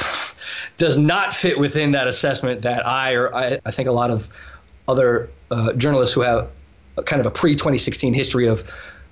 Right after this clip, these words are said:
at least covering the space or, or certainly studying the, the, the post-Soviet space have. You know, he didn't disclose he was friends with Butina. He didn't disclose that Torshin was sanctioned. He didn't disclose any of the information that has come out about her communication, you know, nothing that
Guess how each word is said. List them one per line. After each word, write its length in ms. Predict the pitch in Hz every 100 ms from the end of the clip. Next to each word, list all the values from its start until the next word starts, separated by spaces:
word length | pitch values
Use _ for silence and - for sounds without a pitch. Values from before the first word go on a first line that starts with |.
| -
at 100 | 123
least 180 | 127 -
covering 300 | 147 135 117
the 80 |
space 300 | - 117 117
or, 220 | 117 - 131
or 60 |
certainly 320 | - 185 117
studying 360 | 110 135 131 117
the, 160 | 101 -
the, 140 | 120 120
the 80 | -
post-Soviet 400 | 127 123 110 -
space 260 | 127 113
have. 180 | 120 113
You 60 | 156
know, 120 | 135
he 380 | - 247 240 202
didn't 240 | 147 240
disclose 360 | 185 214 196 185
he 60 |
was 120 | 170
friends 220 | - 175 156
with 120 | 123
Butina. 420 | 127 233 240 233
He 120 | 160
didn't 180 | 233 226
disclose 380 | 185 196 185 139
that 100 | -
Torshin 320 | 175 151 135
was 120 | 123
sanctioned. 460 | 208 226 - 226 -
He 100 | 269
didn't 160 | 262
disclose 340 | 180 - 170 165
any 140 | 208
of 60 | 175
the 220 | 151 143
information 440 | 175 160 165 175 170
that 80 | 127
has 80 |
come 180 | - 170
out 140 | 165 147
about 300 | 147 120 131
her 180 | 156
communication, 640 | 143 165 147 143 170 170 170
you 100 | 170
know, 60 | 131
nothing 320 | 175 190 170
that 180 | 135